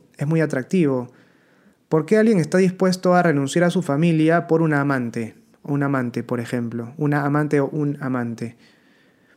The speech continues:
¿Por qué? Porque estar con un amante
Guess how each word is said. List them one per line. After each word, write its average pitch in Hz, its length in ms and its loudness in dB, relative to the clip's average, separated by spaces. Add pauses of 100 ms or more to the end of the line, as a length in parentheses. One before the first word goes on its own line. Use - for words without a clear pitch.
(400)
¿Por 160 180 0
qué? 196 440 0 (380)
Porque 147 580 2
estar 196 280 2
con 151 380 0 (460)
un 170 160 2
amante 175 840 4